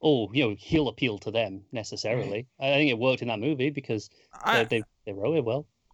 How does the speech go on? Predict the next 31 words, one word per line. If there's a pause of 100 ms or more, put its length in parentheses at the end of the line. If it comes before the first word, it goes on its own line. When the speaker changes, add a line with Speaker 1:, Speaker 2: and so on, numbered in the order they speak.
(380)
Speaker 3:
I,
I
mean,
may-,
maybe
that's
just, (140)
'cause,
uh,
again,
I've
not
read
a
whole
lot
of,
uh,
I've
not
read
any
specific
Cable
or
Deadpool
stuff
for
a
start, (280)
uh,